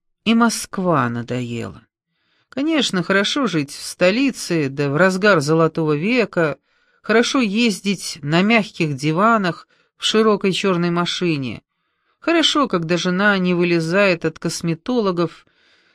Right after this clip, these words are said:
Хорошо, когда шикарные девочки приезжают для пистона по первому звонку. Только всё это хорошо в меру.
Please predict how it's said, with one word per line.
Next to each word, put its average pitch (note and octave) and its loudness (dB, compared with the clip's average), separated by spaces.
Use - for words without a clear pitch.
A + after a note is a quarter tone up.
Хорошо, A#3+ 2
когда F3 0
шикарные G3 0
девочки F3+ 0
приезжают F3+ 0
для E3+ 0
пистона G3 -2
по F3+ 0
первому F#3 0
звонку. F3+ 0
Только C3 -6
всё A3 0
это B3 -2
хорошо F#3 -4
в E3 -6
меру. B2 -4